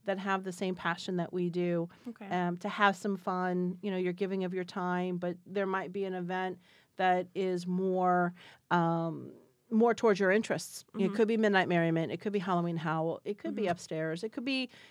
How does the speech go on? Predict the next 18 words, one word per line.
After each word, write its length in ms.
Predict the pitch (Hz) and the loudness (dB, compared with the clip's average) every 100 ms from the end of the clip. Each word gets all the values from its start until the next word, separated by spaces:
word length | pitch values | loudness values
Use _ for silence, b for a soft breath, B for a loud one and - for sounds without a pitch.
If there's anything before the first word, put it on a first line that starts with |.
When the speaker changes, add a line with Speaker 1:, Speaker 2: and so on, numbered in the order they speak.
| B _ - | B _ -8
Speaker 1:
the 160 | 214 220 | 2 4
Discover 440 | 208 - 202 190 | 4 0 2 4
Downtown 460 | 185 175 175 175 165 | 6 4 2 -2 -2
series. 460 | 170 170 170 170 175 | -4 -2 0 -2 -4
You 60 | |
know, 60 | 170 | -2
next 420 | 180 214 214 - | 2 2 0 -2
year 160 | 220 202 | 0 2
we'll 140 | 190 | 0
come 200 | 185 196 | -4 -4
up 140 | 190 185 | -2 -2
with 100 | 175 | -4
a 80 | |
whole 300 | 170 - 208 | -4 -2 -2
new 120 | 208 202 | 0 -2
set 420 | - 190 180 180 | -2 2 2 2
of 160 | 175 175 | -2 -2
events 540 | 170 175 180 175 - | 0 0 -2 -4 -10